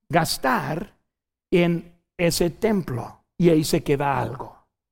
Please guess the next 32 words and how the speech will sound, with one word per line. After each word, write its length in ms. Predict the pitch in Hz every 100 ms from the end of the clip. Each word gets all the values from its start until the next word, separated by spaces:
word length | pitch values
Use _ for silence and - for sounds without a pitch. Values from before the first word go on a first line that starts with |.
| _ _ _ _ _ -
Su 240 | - 247
punto 320 | 240 285 277
de 40 | 233
vista 300 | 240 - 226
era, 400 | 170 123 117 120 -
"Yo 440 | - 135 170 202 226
lo 220 | 208 196
voy 420 | 165 151 147 151 -
a 100 | 135
gastar." 280 | 135 123 147
Hermanos, 320 | 165 214 - - _
su 280 | - 196 226
dinero 640 | 277 247 147 135 143 139 - _ _
lo 300 | 135 139 135
va 300 | 151 170 175
a 300 | - 156 151
gastar. 640 | 139 135 - 139 113 - _ _ _ _ _ _ _ _ _
Lo 120 | 147
va 100 | 143
a 40 |
gastar. 560 | 190 175 - 254 330 - _ _ _ _ _ _ _ _
Puede 240 | - 214
gastarlo 460 | 233 214 - 226 247
en 80 | 220
algo 320 | 226 226 226
que 160 | 202 175
no 680 | 175 190 220 247 277 - _ _ _ _ -
hace 300 | 160 - 160
nada 640 | 156 156 180 254 330 _ _ _ _ _ _ _ _ _
o 160 | - 226
gastarlo 540 | 170 170 214 214 214
en 120 | 185